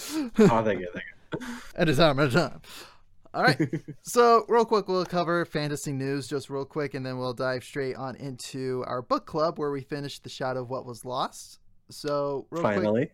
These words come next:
Speaker 1: after three weeks of putting it off. <laughs>
Speaker 2: Three weeks putting it off. Uh, I finished it last week. You, actually, no, yeah, yeah, we both
Speaker 1: You finished
Speaker 2: finished
Speaker 1: it
Speaker 2: it
Speaker 1: two
Speaker 2: last
Speaker 1: weeks
Speaker 2: week.
Speaker 1: ago, and then I finished it last week.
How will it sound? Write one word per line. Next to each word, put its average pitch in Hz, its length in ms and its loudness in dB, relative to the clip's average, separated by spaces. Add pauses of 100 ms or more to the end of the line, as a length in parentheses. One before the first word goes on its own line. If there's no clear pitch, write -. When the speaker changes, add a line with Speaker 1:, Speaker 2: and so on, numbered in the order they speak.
Speaker 1:
after 113 360 0
three 120 300 2
weeks 123 280 2
of 113 220 2 (160)
putting 117 240 2
it 110 100 2
off. 120 240 2 (100)
<laughs> - 100 -20
Speaker 2:
Three 196 520 4
weeks 208 160 0
putting 196 240 2
it 180 80 2
off. 175 280 4
Uh, 147 280 0
I 160 120 2
finished 190 380 -2
it 175 260 0
last 143 440 -4
week. 143 320 -8 (260)
You, 151 280 -10 (120)
actually, 175 240 -4
no, 151 180 -6 (120)
yeah, 240 160 -2
yeah, 220 260 -4
we 156 80 -6
both 165 160 2
Speaker 1:
You 131 60 2
finished 156 220 0
Speaker 2:
finished - 20 2
Speaker 1:
it 156 60 4
Speaker 2:
it 139 120 0
Speaker 1:
two 156 60 6
Speaker 2:
last 135 80 6
Speaker 1:
weeks 135 240 2
Speaker 2:
week. 127 100 2
Speaker 1:
ago, 123 560 4 (240)
and 113 160 2
then 110 80 4
I 110 100 4
finished 107 320 -4
it 107 100 2
last 104 340 -6
week. - 360 -6